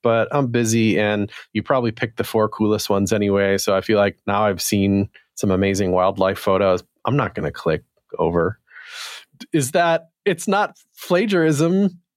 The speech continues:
I would never accuse, J-, Jason is a stand-up, absolute guy, credits everything, amazing at it. But there is, like, some weird line. Like, what if you posted all of the winners?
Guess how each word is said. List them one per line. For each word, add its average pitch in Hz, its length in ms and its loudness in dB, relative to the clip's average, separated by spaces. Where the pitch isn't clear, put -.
I 214 140 2
would 180 200 2
never 196 500 2
accuse, 131 320 0
J-, - 160 -4
Jason 165 340 2
is 113 140 0
a 104 100 0
stand-up, 160 800 0
absolute 147 420 -2
guy, 127 180 0
credits 127 460 -4
everything, 120 560 0
amazing 113 600 2
at 98 180 0
it. 101 180 -2
But 151 100 0
there 185 140 0
is, 240 160 0
like, 190 120 2
some 131 220 0
weird 113 300 2
line. 107 440 0
Like, 113 160 -2
what 254 120 2
if - 100 -2
you 220 80 2
posted 151 540 -2
all 170 240 4
of 78 160 -6
the 85 100 -4
winners? 78 580 -4